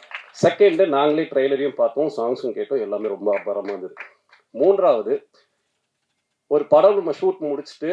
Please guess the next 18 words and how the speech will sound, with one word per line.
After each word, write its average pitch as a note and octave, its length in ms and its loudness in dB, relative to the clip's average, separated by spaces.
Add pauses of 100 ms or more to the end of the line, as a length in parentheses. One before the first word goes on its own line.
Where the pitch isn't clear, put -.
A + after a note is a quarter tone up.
(160)
அதுக்கப்புறம் C3+ 460 -2
அதுக்கான A#2 320 -4
டப்பிங் D3 300 0
வேலைகள்லாம் B2+ 440 2
முடிச்சுட்டு, A2 360 -6 (420)
நல்ல C3+ 260 -4
ஒரு - 140 -6
படம் C3 280 -2
பண்ணியிருக்கோம்னா, G#2 500 -6 (420)
நம்மளுடைய A#2+ 340 -10 (680)
பாடி F3 240 6
லாங்குவேஜ்லயே C3+ 460 2
நமக்கு B2 320 -4
தெரிஞ்சிரும் B2+ 380 -6 (840)
என்ன C3+ 180 -2
நம்ம A#2+ 240 -2
பண்ணியிருக்கோம் A2 440 -2
அப்படின்னு. - 280 -16